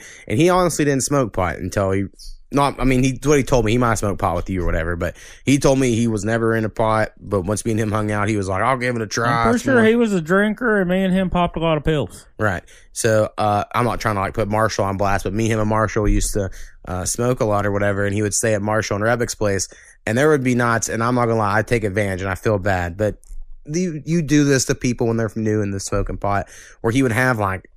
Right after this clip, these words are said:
Speaker 1: a half ounce, and he'd be like, "Fuck it, I ain't smoking again, take it all." And you're like, "Okay." And then,
Speaker 2: Yeah.
Speaker 1: like, two days later, he's like, "I'm trying to buy some." And I'm like, "Wow, <laughs> how much you trying to get?"
Speaker 2: <laughs> You sell it back to him.
Speaker 1: Right. So, uh,
Speaker 2: I can't say I didn't do that.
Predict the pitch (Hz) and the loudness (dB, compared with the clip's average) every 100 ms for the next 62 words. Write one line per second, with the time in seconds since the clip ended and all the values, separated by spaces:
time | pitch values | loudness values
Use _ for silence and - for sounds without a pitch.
0 | - 104 120 113 113 117 117 107 113 104 | -6 0 2 2 2 2 0 -2 -2 -2
1 | 85 - 151 123 127 143 143 - 151 143 | -4 -2 -2 0 0 0 0 0 0 0
2 | 143 143 131 139 113 - 151 139 143 131 | 0 0 0 0 0 0 0 2 2 2
3 | 117 101 - - - 104 101 95 101 151 | 2 -2 -10 -16 -6 -2 0 0 2 4
4 | 196 185 156 131 131 123 113 - - 139 | 6 4 4 4 4 2 0 -4 0 2
5 | 131 123 123 120 117 107 92 - - - | 4 2 2 2 0 0 -4 -8 -20 -14
6 | - 113 107 104 123 104 110 104 - 98 | -4 0 0 0 -2 0 0 0 -2 -4
7 | 82 82 95 90 87 98 113 135 120 139 | -6 -6 -6 -6 -6 -2 0 2 2 2
8 | 170 185 180 185 170 - 147 180 170 - | 2 2 0 0 -2 -2 0 2 4 4
9 | 285 269 262 - 269 269 202 226 220 202 | 6 6 6 4 4 4 4 4 4 4
10 | 220 220 - 220 147 123 117 - - - | 4 4 2 2 4 4 2 -2 -6 -4
11 | - 220 269 262 226 - - 135 113 110 | -4 0 4 4 2 -4 -6 0 2 2
12 | 95 120 117 113 - 135 139 123 123 123 | 2 2 4 2 -2 -8 -6 -6 -4 -2
13 | 120 117 120 123 120 117 117 131 | 0 0 -4 -4 -4 -4 -4 -6